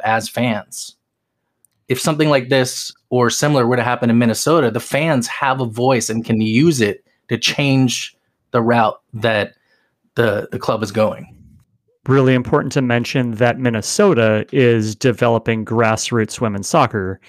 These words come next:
Speaker 2: and the Woso Minnesota movement, from everything that I've seen, is building a really strong,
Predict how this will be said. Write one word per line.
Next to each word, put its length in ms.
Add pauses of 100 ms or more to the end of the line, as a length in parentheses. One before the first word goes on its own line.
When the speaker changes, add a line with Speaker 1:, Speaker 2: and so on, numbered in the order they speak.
(300)
Speaker 2:
and 140
the 240 (100)
Woso 500
Minnesota 580
movement, 560 (400)
from 260
everything 480
that 120
I've 160
seen, 600 (380)
is 640 (240)
building 360
a 80
really 300
strong, 960